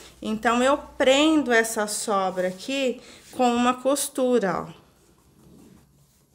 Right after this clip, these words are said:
Eu venho aqui e passo uma costura da máquina aqui em cima, tá bom? Ó, em cima dessa parte aqui, ó.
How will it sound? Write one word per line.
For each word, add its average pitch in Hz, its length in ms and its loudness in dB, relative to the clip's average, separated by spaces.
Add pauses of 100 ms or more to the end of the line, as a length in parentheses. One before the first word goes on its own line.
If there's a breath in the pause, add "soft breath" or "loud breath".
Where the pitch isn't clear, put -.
(560 loud breath)
Eu 190 140 -4
venho 185 340 0
aqui 208 720 -2
e 269 100 -4
passo 247 460 0
uma 247 160 0
costura 254 600 -2
da 233 200 -2
máquina 226 580 -2
aqui 240 220 -8
em 262 160 -2
cima, 185 520 -6
tá 185 160 -16
bom? 226 460 -4 (480 loud breath)
Ó, - 120 -14 (120)
em 185 100 -10
cima 262 440 -2
dessa 311 320 -4
parte 269 500 -8
aqui, - 340 -12
ó. 170 120 -12